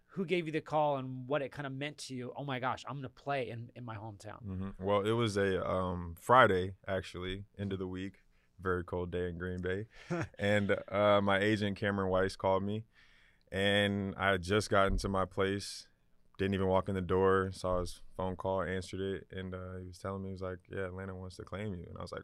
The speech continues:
Speaker 2: "Wow, this is, this is eye-opening. This is an
Speaker 1: <laughs>
Speaker 2: interesting feeling," 'cause I was preparing for a game. Um, and then I got the call. Uh, immediately called my mom.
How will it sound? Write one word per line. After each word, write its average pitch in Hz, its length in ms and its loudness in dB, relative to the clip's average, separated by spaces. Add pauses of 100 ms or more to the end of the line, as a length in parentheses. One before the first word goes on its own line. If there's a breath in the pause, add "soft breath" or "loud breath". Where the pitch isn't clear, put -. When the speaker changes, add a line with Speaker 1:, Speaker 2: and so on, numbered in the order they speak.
(120)
Speaker 2:
"Wow, 85 340 -8 (220)
this - 180 -14
is, - 260 -18 (600)
this 90 140 -8
is 85 280 -8
eye-opening. 90 500 0
This 92 140 -4
is 95 60 -4
an - 140 -2
Speaker 1:
<laughs> - 100 2
Speaker 2:
interesting 98 680 2
feeling," 113 360 8
'cause 98 120 0
I 95 120 8
was 95 240 2 (380 loud breath)
preparing 101 360 4
for 95 160 2
a 92 80 2
game. 98 520 2 (140)
Um, 90 600 0 (600)
and 90 360 -2
then 95 100 -2
I 92 60 0
got 92 140 -2
the - 60 -8
call. 101 460 0 (760 soft breath)
Uh, 85 320 -2 (300)
immediately 90 380 -2
called 92 240 4
my 90 100 2
mom. 92 560 0